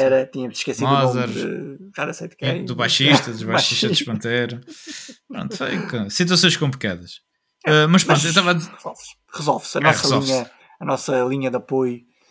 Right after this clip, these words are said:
Speaker 1: a gente tem aí malta aí a trabalhar para a gente e
Speaker 2: É.
Speaker 1: eles recebem as chamadas e falam com eles na boa.
Speaker 2: Exatamente. <laughs> Eh, mas pronto, só, só voltando aqui ao, ao Miles Kennedy, é um álbum que se ouve muito bem quando estamos naqueles dias que estamos, estamos mais para ouvir um,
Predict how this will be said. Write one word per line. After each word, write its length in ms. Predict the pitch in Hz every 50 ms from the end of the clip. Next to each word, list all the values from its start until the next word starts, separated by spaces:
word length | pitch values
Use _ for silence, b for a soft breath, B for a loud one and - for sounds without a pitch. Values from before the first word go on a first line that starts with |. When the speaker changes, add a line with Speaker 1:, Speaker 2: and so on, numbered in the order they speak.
| b b b b b b b b b b b b b b _ -
Speaker 1:
a 20 |
gente 120 | - 123 -
tem 180 | 214 208 185 190
aí 200 | 202 196 196 170
malta 360 | 160 - 180 185 - - 156
aí 140 | 147 - -
a 40 | 170
trabalhar 300 | - - 170 - 143 139
para 100 | - -
a 20 | 180
gente 420 | 175 208 202 123 113 107 _ -
e 300 | 143 143 151 147 - - - 113
Speaker 2:
É. 80 | 110
Speaker 1:
eles 140 | 101 98 -
recebem 360 | - - - 135 175 175 147
as 60 | 160
chamadas 480 | - - - - - 165 156 139 139 -
e 140 | 139 135 135
falam 260 | - - 139 135 139 135
com 180 | _ _ - 143
eles 140 | 151 - -
na 80 | - 147
boa. 240 | 143 - - _ _ _ _ _
Speaker 2:
Exatamente. 640 | 123 110 113 101 - 98 90 90 87 90 _ - _ _
<laughs> 680 | - - - - - - - _ - _ - - - _ _ _ _ -
Eh, 340 | 131 139 143 139 135 135 143
mas 160 | 156 160 160
pronto, 220 | - 156 139 131
só, 260 | - - 165 156 156 135
só 160 | 135 - 160
voltando 360 | 151 165 165 160 170 170 170
aqui 180 | 165 160 165 170
ao, 260 | 165 160 160 160 - -
ao 60 | 160
Miles 300 | 160 160 160 160 160 -
Kennedy, 460 | - 160 143 139 131 127 127 127 127
é 100 | - 151 143
um 140 | 147 151 156
álbum 280 | 151 143 139 143 135
que 80 | 131 -
se 80 | -
ouve 160 | 151 139 127 139
muito 200 | 135 131 131 131
bem 180 | 127 127 123 123
quando 300 | - 131 131 127 123 -
estamos 420 | - _ _ - 135 131 131 127
naqueles 360 | 135 131 120 127 131 127 120 120
dias 300 | 127 123 123 120 123 127
que 80 | - -
estamos, 320 | - 127 127 123 120 117
estamos 360 | - - - 131 123 120 123
mais 240 | 120 127 127 123 -
para 140 | - - 123
ouvir 200 | 120 113 117 120
um, 200 | 120 117 113 113